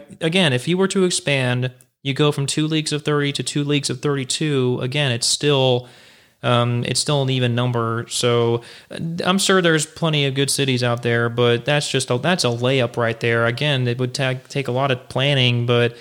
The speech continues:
they absolutely need to do that. And on top of that, um, I personally think the American League and the National League, they need to just get rid of divisions. I love how in basketball,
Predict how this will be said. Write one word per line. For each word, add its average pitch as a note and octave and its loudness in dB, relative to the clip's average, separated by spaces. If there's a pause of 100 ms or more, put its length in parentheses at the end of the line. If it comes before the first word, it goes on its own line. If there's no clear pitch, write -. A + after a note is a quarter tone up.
(360)
they C3+ 0
absolutely C#3 0
need B2 0
to B2 -2
do B2 0
that. A#2 0
And B2+ -2 (640)
on C#3 -2
top F3+ -2
of C#3+ -2
that, C3 2 (680)
um, C3 0
I C3+ 0
personally C#3 0
think B2 0 (560)
the C3+ -6
American C3 2
League C3 2
and B2 2
the B2 2
National B2+ 0
League, A#2+ 0
they C3 -2
need D3 -2
to C3 0
just A#2+ -4
get - -4
rid B2 0
of A#2 -6
divisions. A2+ -6 (320)
I C3 2
love E3+ 2
how D3 2
in B2 0
basketball, A#2+ 0